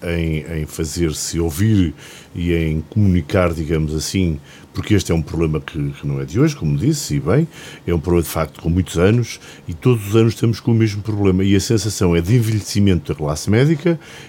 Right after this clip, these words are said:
e é de pouco rejuvenescimento. Pese embora o Governo agora nos tenha vindo dizer... Eh,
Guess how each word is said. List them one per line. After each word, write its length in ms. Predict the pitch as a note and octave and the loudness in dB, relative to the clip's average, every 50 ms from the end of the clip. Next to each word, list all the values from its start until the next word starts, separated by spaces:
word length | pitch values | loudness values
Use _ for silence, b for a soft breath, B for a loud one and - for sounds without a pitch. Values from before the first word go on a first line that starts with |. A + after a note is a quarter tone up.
| B - | B -4
e 200 | G#2 G2+ G#2 G#2+ | 0 4 6 6
é 60 | G2+ | 6
de 320 | F#2+ E2+ F2 F2+ F2+ F2+ E2+ - - - | 6 4 2 2 2 2 2 0 0 2
pouco 320 | C#3 C#3+ C#3 C#3 - A#2+ | 4 4 4 2 0 -2
rejuvenescimento. 640 | A2+ G#2+ A2 A2 F#2+ F#2 F2 - - D#2+ D2 C#2 - | -2 0 0 2 2 2 2 0 0 -2 -2 -2 0
Pese 200 | - D#3 D3 D3+ | 0 2 4 4
embora 200 | C#3+ C#3+ C3+ A#2+ | 6 6 6 4
o 60 | A2+ | 4
Governo 320 | A2 G#2+ G#2+ B2+ C3 B2+ B2 | 2 2 2 2 2 2 2
agora 200 | A2 A#2+ B2+ B2 | 0 0 0 0
nos 120 | A#2+ A2 | 0 -2
tenha 240 | - - A#2 G#2+ F#2 | -2 0 2 2 2
vindo 200 | E2+ G#2+ A2+ G#2 | 2 0 -2 -2
dizer... 520 | F#2 F#2 F2 D2+ C#2 F2+ F#2+ G#2+ A#2 A#2+ B B B B B B B B B - | -2 -2 -4 -2 0 2 2 2 2 0 B B B B B B B B B -6
Eh, 640 | F#2+ F2 E2 E2 D#2+ D#2 D#2 D2+ D2+ D2+ D2 C#2+ C#2+ | -2 0 0 2 2 0 0 0 -2 -2 -2 -2 -2